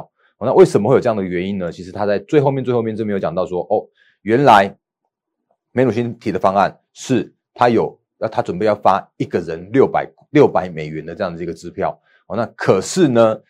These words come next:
却要把所谓的世界给付从一千八百亿美元，然后减到只有四，呃，四百亿美元的这个部分。所以这个部分的话，其实，嗯，好像，哎，好像有点像给你这个东西啊，可是给你，就是帮你把另外东西就又把它收走了，好像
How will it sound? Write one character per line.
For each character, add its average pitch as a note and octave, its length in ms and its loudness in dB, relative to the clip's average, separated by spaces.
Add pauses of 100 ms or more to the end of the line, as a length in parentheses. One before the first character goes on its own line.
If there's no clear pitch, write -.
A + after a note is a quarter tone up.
(160)
却 C#3 320 2
要 C3 180 8
把 D#2 360 0
所 G2 140 -6
谓 A#2 80 2
的 G#2 80 2
世 - 140 -6
界 A#2+ 80 4
给 F2 140 -4
付 D#2+ 260 -8
从 E2+ 220 -8
一 - 60 -12
千 G#2+ 160 -2
八 G#2+ 100 2
百 E2+ 100 0
亿 F#2+ 80 -6
美 D#2 120 -10
元， C#2+ 220 -14
然 E2 100 -10
后 G2 140 -8
减 D#2+ 220 -6
到 F2+ 180 0
只 D#2+ 120 -12
有 D#2+ 80 -6
四， D#2 260 -10 (140)
呃， E2+ 100 -12
四 G2+ 220 -10
百 E2+ 240 -6
亿 C3+ 120 -6
美 D2+ 160 -10
元 C#2+ 120 -16
的 D#2+ 60 -14
这 E2+ 100 -14
个 E2 60 -12
部 E2+ 140 -12
分。 D#2+ 200 -8 (280)
所 F3+ 120 4
以 F3+ 40 6
这 G3 120 2
个 D#3 60 4
部 D#3+ 100 -4
分 C#3+ 100 0
的 B2+ 60 -2
话， C3+ 120 2
其 - 140 -14
实， G2+ 220 -10 (100)
嗯， G#2 100 -10
好 G2 160 -14
像， A#2 240 -4
哎， A2+ 120 -8 (240)
好 G2 100 -8
像 C3+ 100 0
有 C3 40 -2
点 G2+ 140 -2
像 A2 180 -4 (200)
给 C#3 100 0
你 C3 100 -2
这 B2 80 -2
个 B2 80 0
东 A#2 160 0
西 A2+ 240 -8
啊， - 80 -10
可 G#2+ 120 -4
是 A#2 100 -6
给 G#2 160 -4
你， G2 240 -6
就 B2 100 -6
是 A2+ 240 -10
帮 B2+ 140 2
你 G2 80 -6
把 D#2+ 200 -4
另 A2 120 -6
外 A2 100 -2
东 G#2 160 -4
西 G2+ 80 -10
就 A2 140 -6
又 A2 80 -6
把 D#2+ 80 0
它 E2+ 60 2
收 F#2 180 -4
走 D2+ 180 -8
了， B1 160 -12 (280)
好 A2 100 -6
像 D#3+ 180 2